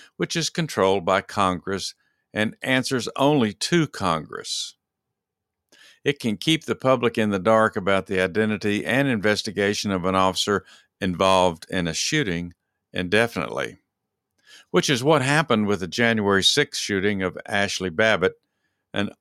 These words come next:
unarmed protester in the U S Capitol riot who was fatally wounded by a plainclothes police lieutenant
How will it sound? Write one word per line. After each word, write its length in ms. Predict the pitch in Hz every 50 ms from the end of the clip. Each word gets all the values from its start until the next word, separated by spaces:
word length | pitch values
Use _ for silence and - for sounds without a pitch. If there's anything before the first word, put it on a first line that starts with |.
| _ -
unarmed 880 | 156 160 170 151 - 95 127 139 131 117 104 98 95 92 90 101 -
protester 840 | - - 117 110 - - 113 98 98 92 - - 104 101 98 92 - _ _ _ _ _ _ _
in 140 | - 110 107
the 80 | 101 104
U 180 | 104 107 110
S 160 | 110 110 -
Capitol 420 | - - 104 95 92 - 104 98 98
riot 440 | 90 98 98 98 98 98 90 - -
who 180 | 113 113 107
was 300 | 101 101 98 90 - - _
fatally 380 | - - 120 123 123 123 117 110
wounded 420 | 101 101 104 101 98 101 98 85
by 220 | 90 95 95 90
a 80 | 87 85
plainclothes 1300 | - - - 131 139 143 147 139 131 123 113 - - - 135 143 151 156 147 107 - - 80 - - -
police 400 | _ - 92 95 92 90 - -
lieutenant 540 | 95 90 80 - - 95 92 90 92 92